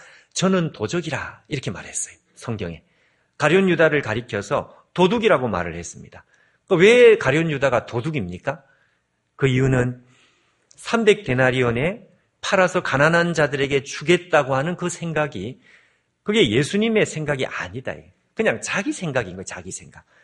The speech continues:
자기가 좋겠다고 생각하고 예수님과 의논을 한 적이 한 번도 없어요.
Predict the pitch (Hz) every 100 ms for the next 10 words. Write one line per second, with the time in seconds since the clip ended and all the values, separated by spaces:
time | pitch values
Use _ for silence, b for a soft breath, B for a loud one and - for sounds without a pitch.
0 | b b _ 151 185 220 214 - 127 185
1 | 180 175 170 151 147 123 101 B B 127
2 | 165 190 202 196 156 175 175 196 196 180
3 | 208 196 160 165 160 165 180 175 - 101
4 | - - 90